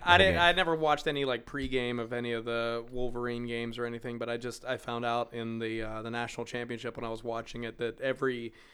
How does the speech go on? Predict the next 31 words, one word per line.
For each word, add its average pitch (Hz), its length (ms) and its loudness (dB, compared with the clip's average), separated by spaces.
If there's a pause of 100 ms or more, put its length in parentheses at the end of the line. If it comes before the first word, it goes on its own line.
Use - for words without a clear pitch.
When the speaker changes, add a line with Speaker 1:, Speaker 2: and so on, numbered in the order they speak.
(260)
Speaker 1:
game 139 400 4
prior 131 460 2
to, 117 500 -4 (120)
prior 147 240 6
to 139 120 -4
the 131 100 -8
game, 127 240 0
J 120 160 0
J 120 80 -2
McCarthy 120 480 -2
takes 120 240 -6
his 110 240 -8 (180)
cleats 135 320 -2
off 113 300 2
and 117 200 -4
grounds 127 360 2
himself 117 560 -6
and 117 120 -4
then 120 380 -2
meditates. 131 640 0
Speaker 2:
Meditates 95 380 8
under 92 160 6
the 87 80 2
goalpost, 85 500 4
yeah. - 60 -2
Speaker 1:
Yeah, 85 180 4 (380)
every 120 240 -4
game. 120 380 -2 (260)
Get 151 120 4
Speaker 2:
Yeah. 139 60 0
Speaker 1:
himself, - 440 6